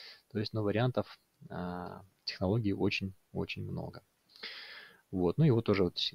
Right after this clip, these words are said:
концепция линейного города. Данная концепция была когда-то поддержана, причем дважды, <clears throat> Организацией Объединенных Наций,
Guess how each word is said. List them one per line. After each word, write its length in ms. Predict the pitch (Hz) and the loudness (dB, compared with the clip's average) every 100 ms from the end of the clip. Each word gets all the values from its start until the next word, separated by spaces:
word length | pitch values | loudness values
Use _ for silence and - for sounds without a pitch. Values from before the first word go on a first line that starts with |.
| - | -4
концепция 420 | - 90 104 - | -2 0 -2 0
линейного 400 | 90 117 156 139 | 4 8 8 8
города. 460 | 127 131 120 117 107 - _ _ _ _ _ _ _ _ _ - | 8 6 6 2 -2 -8 _ _ _ _ _ _ _ _ _ -6
Данная 320 | 101 104 101 | 2 4 6
концепция 400 | 104 98 110 - | 4 2 2 2
была 200 | 98 101 | 0 2
когда-то 300 | 98 98 98 | 2 2 2
поддержана, 560 | - 92 98 95 92 90 - - 165 131 | 2 2 4 6 4 2 -2 -14 -12 -8
причем 240 | - 117 | 2 4
дважды, 480 | 101 113 101 95 95 | 10 10 10 6 0
<clears throat> 300 | - 180 - | 4 6 8
Организацией 680 | 127 107 104 104 101 - 92 | 8 6 6 6 6 4 -2
Объединенных 460 | 92 95 95 85 - | -2 0 2 0 2
Наций, 440 | 147 165 147 147 | 2 2 0 -4